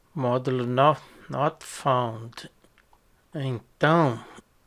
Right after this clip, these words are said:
vamos verificar aqui o nosso arquivo. Deixa eu verificar aqui. Vamos tirar isso aqui por enquanto.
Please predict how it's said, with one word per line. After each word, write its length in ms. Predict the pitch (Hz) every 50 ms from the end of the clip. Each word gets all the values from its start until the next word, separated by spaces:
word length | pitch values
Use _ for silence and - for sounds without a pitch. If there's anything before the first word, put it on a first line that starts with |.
| _ _ _ -
vamos 280 | 135 123 123 117 117
verificar 520 | 131 139 135 139 - - - _ - 156 143
aqui 160 | - - 156
o 60 | 147
nosso 380 | 147 143 143 143 - - - 170
arquivo. 840 | 160 147 - - - _ - 120 113 110 107 107 104 - - - - - _ _ _ _ _ _ _ _
Deixa 260 | - - - - 123
eu 100 | 120 117
verificar 880 | 123 135 135 131 - - - - 151 135 - _ - - 127 127 117
aqui. 600 | 110 - _ _ - 127 139 156 165 160 143 123 - - - - - _ _ _ _ _ _ _ _ _ _ _ _ _ _ _ _ _ _ _ _ _ _ _ _ _ _ _ _ _ _ _ _ _ _ _ _ _ -
Vamos 320 | 185 - - 135 135 -
tirar 480 | - - 180 170 156 139 139 139 139 139
isso 220 | 135 - - -
aqui 220 | 135 - - - -
por 340 | - _ - 127 123 117
enquanto. 760 | 123 120 113 - - - 170 180 180 151 135 - _ - -